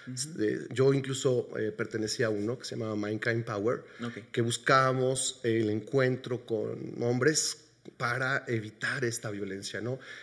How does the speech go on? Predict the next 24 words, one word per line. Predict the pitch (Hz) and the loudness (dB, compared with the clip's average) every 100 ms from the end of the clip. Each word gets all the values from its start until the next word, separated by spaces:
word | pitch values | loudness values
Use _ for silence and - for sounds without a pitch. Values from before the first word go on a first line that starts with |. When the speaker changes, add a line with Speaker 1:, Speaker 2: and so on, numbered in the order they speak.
| - | -2
Speaker 2:
Volvernos, | 110 117 123 127 127 123 117 - - - - | 2 4 6 6 6 4 2 -8 -16 -20 -6
em, | 110 113 113 110 107 107 - | 2 6 6 4 2 0 -4
volvernos | 127 123 131 131 139 - 101 | -2 -2 0 0 0 -4 -8
amables, | 107 113 123 117 113 | -4 -2 0 2 2
volvernos | 104 107 120 120 | 2 0 0 0
amorosos | 113 110 107 110 110 113 | 0 0 0 0 -2 -4
conmigo, | - 107 110 107 - | -2 -2 -2 -4 -4
con | 113 | -6
nosotros | 104 104 113 | -4 -6 -4
mismos, | 113 110 110 | -2 -2 -4
quitarnos | 120 - 139 139 | -8 -4 -2 0
estas | 139 - 135 | -2 -4 -4
creencias, | - 110 110 117 - 123 107 110 | -2 -2 0 0 0 0 -2 0
¿no? | 113 131 | 2 2
De, | 147 123 104 98 - - - - | 2 0 -2 -4 -6 -16 -16 -10
de | 101 | -4
ya | 113 | 4
sabes | - - 110 - | 4 4 -2 -2
todo | 120 | 0
lo | 110 110 | 0 0
que | 104 | -2
significa | 113 104 - - 110 | 0 -2 -4 -8 -4
ser | - 110 | 0 0
hombre | 101 101 107 143 | 0 2 2 2